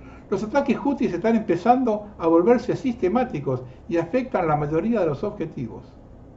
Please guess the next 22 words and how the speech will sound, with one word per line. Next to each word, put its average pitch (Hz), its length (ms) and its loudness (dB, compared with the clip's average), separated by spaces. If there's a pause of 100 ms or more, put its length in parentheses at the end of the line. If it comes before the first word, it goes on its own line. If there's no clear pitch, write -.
(440)
Por 202 140 4
ejemplo, 190 500 2 (400)
entre 185 280 2
el 190 100 0
quince 285 260 -2
y 196 40 6
el 180 60 4
diecinueve 202 340 2
de 170 40 2
febrero, 180 480 0
tres 233 240 4
barcos 233 280 4
británicos 185 520 0
fueron 196 180 -2
atacados. 117 640 -4 (380)
El 165 100 -2
último 226 300 4
fue, 165 160 2
fue 196 220 -2
el 180 140 0
Ruby 165 240 0
Mar, 110 300 -4